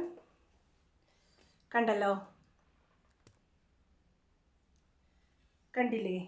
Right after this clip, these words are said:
ഇതാണ് ഉപ്പേരി. ഉണ്ണിക്കാമ്പും വൻപയറും കൂട്ടിയിട്ടുള്ള ഉപ്പേരിയാണിത്. ഗൈസ്, നിങ്ങൾക്ക് ഇഷ്ടപ്പെട്ടാൽ നിങ്ങൾ എല്ലാവരും എന്ത് ചെയ്യണം? എൻ്റെ ചാനൽ ഒന്ന്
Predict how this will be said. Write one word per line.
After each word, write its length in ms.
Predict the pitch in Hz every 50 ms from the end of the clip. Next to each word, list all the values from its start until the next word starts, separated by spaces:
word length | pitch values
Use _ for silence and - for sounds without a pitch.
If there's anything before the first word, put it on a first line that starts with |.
| - - 190
ഇതാണ് 280 | 180 180 175 170 170 175 -
ഉപ്പേരി. 360 | - - - 175 165 165 - - - - - _ _ _ _ _ _ _ _ _ _ _ - 226
ഉണ്ണിക്കാമ്പും 640 | 196 196 202 190 - - 196 190 190 185 202 294 392 - - - - _ _ _ _ _ _ _ _ _ _ - 190
വൻപയറും 640 | 202 202 208 220 220 240 220 202 185 180 180 175 175 175
കൂട്ടിയിട്ടുള്ള 460 | 170 165 - 175 170 170 175 185 240 262 - - - - - - 208 180
ഉപ്പേരിയാണിത്. 760 | - - - 208 202 202 180 165 - 147 147 147 - - - - - - _ - - - - _ _ _ _ _ - 185 180
ഗൈസ്, 340 | 165 156 151 - - - - - - - _ _ _ _ _ _ _ _ _ _ -
നിങ്ങൾക്ക് 260 | 254 254 254 262 247 -
ഇഷ്ടപ്പെട്ടാൽ 480 | - 349 339 - 240 233 - 202 196 190 190
നിങ്ങൾ 180 | 185 185 185 185 175
എല്ലാവരും 420 | 180 180 214 226 233 220 180 180 165
എന്ത് 120 | 160 165 160 180
ചെയ്യണം? 320 | 156 160 156 160 160 156 156 - - _ _ _ _ _ _ - - _ _ - _ _ -
എൻ്റെ 160 | 170 175 180 - - -
ചാനൽ 320 | 180 180 190 214 226 220 208 190
ഒന്ന് 120 | 185 180